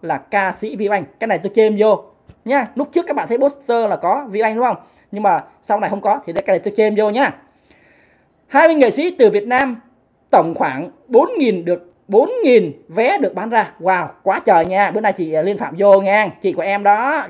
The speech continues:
chị Liên Phạm đúng không? Họ Phạm với nhau mà, đúng không? Tôi tất ra sạch các bạn nè. Lâu lâu tôi phải xàm xàm chút xíu nè. Dòng họ Phạm nhà tôi nha, ở bên Mỹ này giàu lắm đó. Giàu lắm đó nha. Các bạn đừng khinh dễ nha. Tony Phạm, có nhiều người nói là Tony lắc chảo đúng không? Tony rửa chén đúng không?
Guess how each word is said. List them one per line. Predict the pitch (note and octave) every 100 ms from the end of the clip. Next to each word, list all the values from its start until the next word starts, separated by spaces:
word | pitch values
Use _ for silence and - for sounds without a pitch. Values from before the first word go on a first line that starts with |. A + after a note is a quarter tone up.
| -
chị |
Liên | F#3+ A3+
Phạm | A3 F#3
đúng | A#3
không? | B3 A#3+ G#3+
Họ | G3
Phạm | F#3+ F#3+
với | A#3+
nhau | D4 C#4
mà, | C4+ A3+ A#3
đúng | E4
không? | D#4 -
Tôi | C4+ C#4+
tất | D4 C#4+
ra | G4+
sạch | G#3 -
các |
bạn | C#4+ G3
nè. | F#3+ F3 - _ -
Lâu | A3
lâu | C4 B3+
tôi | B3+
phải | B3+
xàm | E3 -
xàm | F3+ F3+
chút | G#3
xíu | B3 D#4+
nè. | A3 C#3+ _ _ _ _ _ _
Dòng | - F#3
họ | A3+ F3
Phạm | E3 E3
nhà | E3+
tôi | G#3+
nha, | A3 G#3+
ở | G#3+
bên | E3+ G3
Mỹ | F#3+
này | B3 F3
giàu | D3+ C#3
lắm | D#3+ A#3+
đó. | C4 C4 C#4+ _ _ _ _
Giàu | D#3+ F3+ G3
lắm | A#3
đó | D4
nha. | C#4 B3+
Các | -
bạn | E4
đừng | G#3 G#3
khinh | C4+ B3
dễ | B3
nha. | D4+ D4 C4+
Tony | C4 C#4 D4
Phạm, | C#4 A3+ A3
có | A3 D4
nhiều | C4 A3+
người | A3 A3
nói | C#4
là | B3+ F#3+
Tony | - C4 C4+
lắc | D#4+
chảo | A3 D#3 G#3+
đúng | C#4+
không? | C#4+ D4+ - _ _
Tony | B3+ C#4
rửa | E3+
chén | A3 A3+
đúng | D#4+
không? | -